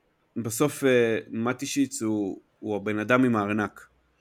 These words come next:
וזאת שאלה של כמה, אני, אני כרגע חושב שזה לא נתון ויכוח ש-, שכרגע המצב ימשיך כמו שהוא.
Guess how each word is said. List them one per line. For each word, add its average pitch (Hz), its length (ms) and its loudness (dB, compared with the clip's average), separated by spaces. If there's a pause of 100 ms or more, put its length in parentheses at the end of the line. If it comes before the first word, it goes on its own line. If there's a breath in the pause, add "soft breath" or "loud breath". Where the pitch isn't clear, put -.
(960 soft breath)
וזאת 110 280 -2
שאלה 139 440 6
של 143 240 -2
כמה, 143 460 2
אני, 123 240 2
אני 123 180 2
כרגע 156 280 4
חושב 147 220 -4
שזה 120 280 0
לא 139 140 6
נתון 135 280 2
ויכוח 131 340 4
ש-, - 100 -4 (220)
שכרגע 123 580 2
המצב 113 340 6
ימשיך 131 400 0
כמו 131 180 6
שהוא. 110 340 0